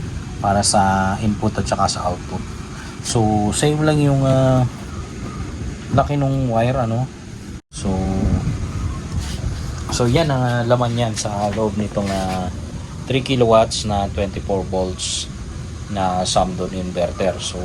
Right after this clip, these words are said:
liligo, ito yung, ah, inverter mismo. Yan yung board niyan. Andiyan sa ilalim niya yung heatsink at saka mosfet. Ganun din ito. Andiyan yung heatsink niya at, ah, andiyan din may mga mosfets yan. Pero ito ay, ah, solar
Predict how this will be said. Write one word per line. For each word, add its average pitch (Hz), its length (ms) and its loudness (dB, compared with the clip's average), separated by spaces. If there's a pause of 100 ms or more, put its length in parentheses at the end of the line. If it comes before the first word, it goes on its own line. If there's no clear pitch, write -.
liligo, 101 480 4
ito 104 180 -4
yung, 95 240 -4
ah, 90 240 -4
inverter 95 560 -2
mismo. 110 320 -2
Yan 110 240 0
yung 92 160 -4
board 92 320 -2
niyan. 107 240 0 (480)
Andiyan 95 300 -2
sa 98 260 0
ilalim 95 400 0
niya 95 160 -4
yung 92 80 -4
heatsink 104 480 -4
at - 80 -6
saka 90 160 -4
mosfet. 90 480 0 (680)
Ganun 101 320 2
din 98 160 0
ito. 120 160 4
Andiyan 95 400 -2
yung 90 80 -4
heatsink 98 400 -2
niya 110 320 2
at, - 80 -6
ah, 90 400 0
andiyan 95 240 0
din 92 80 -2
may 85 160 -8
mga 87 240 -6
mosfets - 480 -4
yan. 90 160 -2 (400)
Pero 113 240 4
ito 104 400 2
ay, 92 320 0
ah, 87 480 0
solar 95 320 2